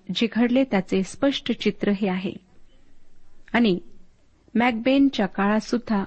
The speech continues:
अशा प्रकारे विध्वंस झाला. शेवटच्या दिवसांमध्ये हे वचन संपूर्णपणे सत्यात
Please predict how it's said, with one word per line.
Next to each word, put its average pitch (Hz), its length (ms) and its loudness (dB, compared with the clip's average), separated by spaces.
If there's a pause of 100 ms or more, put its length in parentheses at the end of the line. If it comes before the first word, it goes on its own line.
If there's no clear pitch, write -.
अशा 208 220 0
प्रकारे 202 400 0
विध्वंस 196 480 -2
झाला. - 300 -6 (840)
शेवटच्या 285 500 2
दिवसांमध्ये 220 680 0 (120)
हे 202 140 4
वचन 208 260 0
संपूर्णपणे 220 840 2
सत्यात 196 460 -2